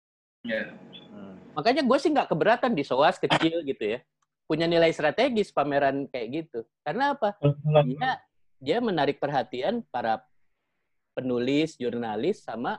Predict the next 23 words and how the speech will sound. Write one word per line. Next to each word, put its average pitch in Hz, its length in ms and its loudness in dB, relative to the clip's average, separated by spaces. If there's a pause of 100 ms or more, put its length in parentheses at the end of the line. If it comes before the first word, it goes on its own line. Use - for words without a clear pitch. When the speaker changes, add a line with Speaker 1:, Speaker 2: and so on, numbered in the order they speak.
Speaker 2:
akademisi. 120 800 -8 (720)
Speaker 1:
Hmm. 240 360 -4 (760)
Speaker 3:
Kalau 143 240 6
komik 147 320 6
digital 143 420 6
gitu, 147 200 4 (400)
ada 135 240 4
pasarnya 165 400 6
nggak 131 100 6
sih? 147 120 4
Misalnya 156 260 4
pasar 131 200 4
internasionalnya 123 840 4
gitu. 120 180 -2 (920)
Di- - 280 -2 (840)
Speaker 2:
Oh, 101 240 0
kalau 101 240 -4
digital 104 320 -2
sih, 139 120 -4
kalau 110 200 0
gue 104 180 -2
bilang 110 240 0
sih, 127 220 -4